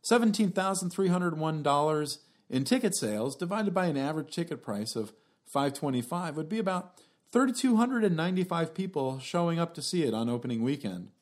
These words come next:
Divide that by fifteen, the number of shows the movie would have had those three days,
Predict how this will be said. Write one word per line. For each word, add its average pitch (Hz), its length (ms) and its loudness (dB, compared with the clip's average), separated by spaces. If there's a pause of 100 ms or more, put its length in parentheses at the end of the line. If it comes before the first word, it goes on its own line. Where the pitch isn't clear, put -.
(720)
Divide 139 420 4
that 156 240 2
by 143 100 0
fifteen, 214 680 0
the 139 80 4
number 160 480 0
of 117 100 -2
shows 113 400 0
the 120 60 -2
movie 123 300 0
would 117 140 2
have 110 120 -2
had 175 260 0
those 113 200 -2
three 107 180 -2
days, 117 400 0